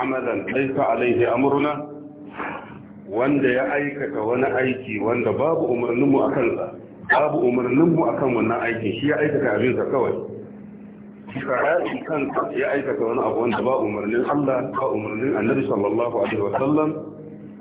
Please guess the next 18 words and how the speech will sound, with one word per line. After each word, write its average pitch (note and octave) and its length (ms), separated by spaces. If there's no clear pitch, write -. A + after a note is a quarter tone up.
Manzon C3 320
Allah D3 240
ya - 80
ce, C#3 160
"Fa C#3 80
huwa E3+ 240
raddun." E3 380
To, C3+ 80
shi F3 240
ma E3 320
ana E3 240
mayar C3 320
masa. C3 480
Shi D#3 160
ne, D3+ 160
"Fa D3 80
huwa D#3 240
raddun." - 480